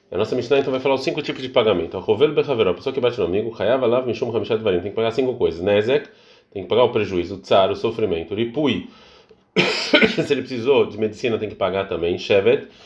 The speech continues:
se ele não pode trabalhar, tem que pagar, ah, o tempo em que essa pessoa ficou, eh, sem poder, eh, obviamente, trabalhar.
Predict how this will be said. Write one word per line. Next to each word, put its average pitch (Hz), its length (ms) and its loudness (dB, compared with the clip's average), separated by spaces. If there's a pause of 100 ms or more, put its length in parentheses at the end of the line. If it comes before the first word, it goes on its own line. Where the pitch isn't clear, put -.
(240)
se - 140 -8
ele 127 80 0
não 131 140 0
pode 117 400 0 (100)
trabalhar, 104 580 2
tem 98 160 -6
que 95 300 -14
pagar, 98 580 -6 (220)
ah, 85 320 -8
o 87 80 -16
tempo 107 320 -4
em 90 60 -10
que 95 80 -8
essa 92 100 -6
pessoa - 320 -10
ficou, 101 420 -2 (440)
eh, 92 320 0 (100)
sem 101 580 -2
poder, 95 640 -6
eh, 85 280 -12 (320)
obviamente, 87 680 -6 (100)
trabalhar. 85 680 0